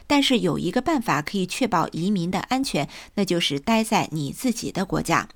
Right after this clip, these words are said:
霍曼呢，在十一月二十四号说，对于那些拒绝配合川普政府实施驱逐非法移民计划的州，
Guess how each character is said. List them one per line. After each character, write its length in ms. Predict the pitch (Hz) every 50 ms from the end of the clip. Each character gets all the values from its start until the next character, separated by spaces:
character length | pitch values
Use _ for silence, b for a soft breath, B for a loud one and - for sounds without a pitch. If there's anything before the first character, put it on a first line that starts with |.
| - _ - - - - - - B B B B B B B B B B B B
霍 160 | B - 349
曼 240 | 311 294 302 285 262
呢， 140 | 240 208 202
在 220 | 196 - 226 202 202
十 200 | 214 - - 220
一 20 |
月 120 | 220 220
二 120 | 208 196 202
十 120 | - -
四 180 | 202 - - 208
号 200 | 202 - 185 180
说， 220 | - - 208 196
对 160 | 202 220 214
于 80 | 202 202
那 160 | 196 202 196
些 320 | 190 - - 196 196 202 -
拒 200 | - - 330 285
绝 200 | - 208 180 180
配 180 | - 202 185
合 220 | 180 - - 175 180
川 200 | - - 214 202
普 140 | 196 -
政 180 | 165 156 190 180
府 160 | 170 - 156
实 160 | 160 - -
施 200 | 165 160 - 196
驱 240 | 185 - - - 262
逐 160 | 269 - 160
非 160 | 156 - 202 180
法 160 | - 175 165
移 160 | 160 156 156
民 200 | 170 180 175 185
计 200 | 190 - - 214
划 200 | 190 - 190 156
的 120 | - 156
州， 280 | 156 - 220 233 247 240